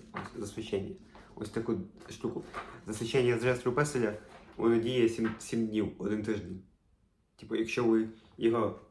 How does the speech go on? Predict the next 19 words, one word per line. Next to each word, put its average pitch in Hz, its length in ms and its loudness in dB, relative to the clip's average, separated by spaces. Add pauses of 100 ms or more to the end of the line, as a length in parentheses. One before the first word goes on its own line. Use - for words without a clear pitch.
(120)
візьмете, 117 500 -2
так, - 300 -6 (420)
і 113 60 -4
не 113 120 4
зробите 117 360 0
переклад, 127 540 -2 (2000)
типу, - 240 -6
і 113 140 -2
у 113 40 6
вас 113 180 4
закінчиться 110 680 -2
сім 104 200 -4
тижнів, 107 480 0 (260)
тобто 104 260 -4
у - 20 0
вас 104 100 0
закінчиться 107 500 -2
один 101 220 -2
тиждень, 107 460 -6